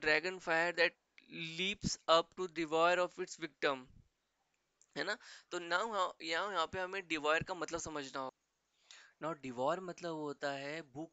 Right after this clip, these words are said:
के मारे जल्दी जल्दी खाना, भकोसना या भक्षण करना। To eat something quickly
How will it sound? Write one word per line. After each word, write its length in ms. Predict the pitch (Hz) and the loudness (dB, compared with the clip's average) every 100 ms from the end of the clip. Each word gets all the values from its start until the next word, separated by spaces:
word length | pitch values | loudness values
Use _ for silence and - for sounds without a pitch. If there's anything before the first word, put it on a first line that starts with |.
| - | -12
के 120 | 175 | -10
मारे 380 | 160 143 143 156 | -6 -6 -6 -10
जल्दी 280 | 139 131 160 | -10 -10 -10
जल्दी 300 | 151 143 156 | -10 -10 -12
खाना, 480 | 147 143 131 139 160 | -14 -14 -10 -6 -8
भकोसना 560 | 135 123 131 131 - 160 | -10 -14 -12 -12 -10 -10
या 100 | 165 | -10
भक्षण 380 | 131 - 151 | -10 -12 -12
करना। 480 | 143 135 131 135 180 - - - - _ _ _ _ _ _ _ 180 | -10 -10 -8 -8 -8 -12 -20 -20 -20 _ _ _ _ _ _ _ -6
To 60 | 165 | -4
eat 220 | 170 196 | -4 -6
something 440 | - 160 156 170 170 | -6 -8 -8 -10 -8
quickly 480 | 160 - 170 190 | -8 -8 -10 -8